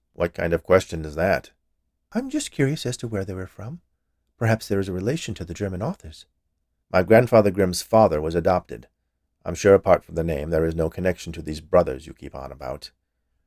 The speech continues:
Where do you store your perishable ingredients?" "The walk-in cooler is just over there," the woman replied, pointing to a gleaming stainless steel door. She followed the diminutive inspector as he walked toward the industrial-sized refrigerator.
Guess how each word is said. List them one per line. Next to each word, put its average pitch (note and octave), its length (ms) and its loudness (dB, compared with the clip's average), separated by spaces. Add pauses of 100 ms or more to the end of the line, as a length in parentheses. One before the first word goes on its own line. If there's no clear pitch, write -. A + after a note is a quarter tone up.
(140)
Where C#3+ 140 6
do E3+ 60 6
you D#3+ 80 4
store C3 260 4
your A#2 80 8
perishable G2+ 460 4
ingredients?" F2+ 600 -4 (760)
"The F#3 60 -10
walk-in A#3+ 360 -8
cooler F#3 320 -2
is F#3+ 140 -10
just - 240 -8
over C3+ 180 -2
there," F2+ 320 -4 (380)
the - 80 -10
woman E2 240 -10
replied, D#2+ 520 -10 (420)
pointing B2+ 300 2
to G#2+ 120 0
a F#2+ 60 4
gleaming G#2 500 2
stainless F2 400 -10
steel D#2 220 -16
door. E2 340 -14 (680)
She C#3 140 0
followed B2+ 460 6
the A#2+ 80 2
diminutive G#2 640 0 (100)
inspector F#2+ 600 -10
as A2+ 120 -6
he C3 60 -2
walked B2+ 340 -2
toward A#2 240 -2
the A2+ 100 -2
industrial-sized F#2+ 880 -6
refrigerator. D#2+ 640 -10